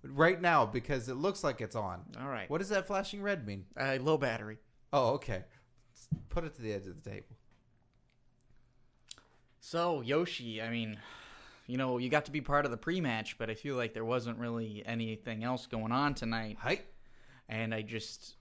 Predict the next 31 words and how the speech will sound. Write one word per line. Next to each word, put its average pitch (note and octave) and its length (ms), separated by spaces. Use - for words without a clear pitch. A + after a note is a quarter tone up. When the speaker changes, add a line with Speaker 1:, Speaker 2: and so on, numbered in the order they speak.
Speaker 2:
look, F3 240
I F3+ 100
don't E3+ 140
even C3+ 160
know C3 100
why B2 140
I A#2+ 40
had A#2 120
to A2+ 60
preface G#2+ 400
like - 240
that. G#2 260
We're D#3 140
gonna D3+ 200
let A#2+ 200
you G2 60
go. - 220
Speaker 1:
Okay, G#3+ 560
let G#3+ 300
me B3+ 100
go C4 220
to D4 260
the B3+ 120
top. - 360
Speaker 2:
Uh, F3 240
no. F#3 220
Speaker 1:
Hi. - 60
Speaker 2:
Yoshi. F3+ 440
Speaker 1:
Good B3+ 320
time. A#2 240
Speaker 2:
We're, D3+ 340